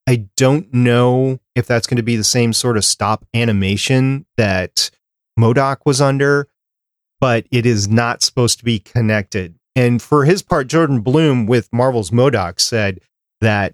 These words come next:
really the change didn't do anything from their storyline for season one because they kind of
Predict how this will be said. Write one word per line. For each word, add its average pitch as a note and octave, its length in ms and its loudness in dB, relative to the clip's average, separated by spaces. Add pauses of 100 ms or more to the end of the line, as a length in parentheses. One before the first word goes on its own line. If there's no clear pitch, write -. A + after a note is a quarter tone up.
(100)
really B2+ 460 2
the G2 160 -4
change B2 600 0 (220)
didn't B2 220 0
do A#2+ 240 0
anything C3+ 420 0
from D#3 160 -4
their C#3 140 2
storyline D3 720 0
for C3 320 0
season C3+ 340 0
one C#3 320 0
because A2+ 480 -2
they G2+ 120 -2
kind A#2+ 220 -2
of G#2 160 -4